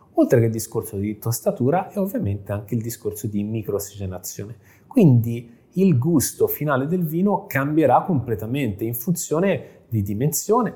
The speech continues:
in funzione di tipo di legno, in funzione di tostatura, anche in funzione della permanenza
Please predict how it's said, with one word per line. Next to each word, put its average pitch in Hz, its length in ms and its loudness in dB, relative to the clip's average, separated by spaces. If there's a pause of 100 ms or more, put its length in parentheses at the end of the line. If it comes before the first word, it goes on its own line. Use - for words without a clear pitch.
(120)
in 107 120 -4
funzione 107 440 -4
di 98 160 -2
tipo 98 240 -8
di 139 120 2
legno, 165 460 2 (200)
in 117 80 -2
funzione 120 520 0
di 107 240 -6 (200)
tostatura, 185 880 0
anche 147 340 0
in 113 60 0
funzione 160 800 -4
della 110 880 4
permanenza 120 840 -2